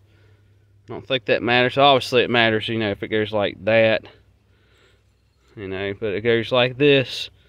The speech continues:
just like that. But I don't think it matters, you know, which way this is turned.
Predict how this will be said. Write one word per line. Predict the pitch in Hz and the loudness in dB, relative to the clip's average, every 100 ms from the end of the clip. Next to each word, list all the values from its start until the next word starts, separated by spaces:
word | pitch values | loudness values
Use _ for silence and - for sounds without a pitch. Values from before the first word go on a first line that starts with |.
| _ _ _ _ _ _ | _ _ _ _ _ _
just | 98 123 | -12 0
like | 160 | 2
that. | 151 135 135 - | 4 6 4 2
But | 117 | -2
I | 120 | 0
don't | 131 | 0
think | 139 143 | -2 -4
it | 127 | -2
matters, | 117 127 123 120 117 - - - _ _ _ _ _ | 0 2 2 0 -2 -8 -14 -16 _ _ _ _ _
you | - 107 | -12 -8
know, | 101 95 | -6 -4
which | 117 - | -8 -4
way | 120 104 | -4 -2
this | 101 127 - | -2 -4 -4
is | 82 | -14
turned. | - 98 95 101 | -14 -14 -12 -14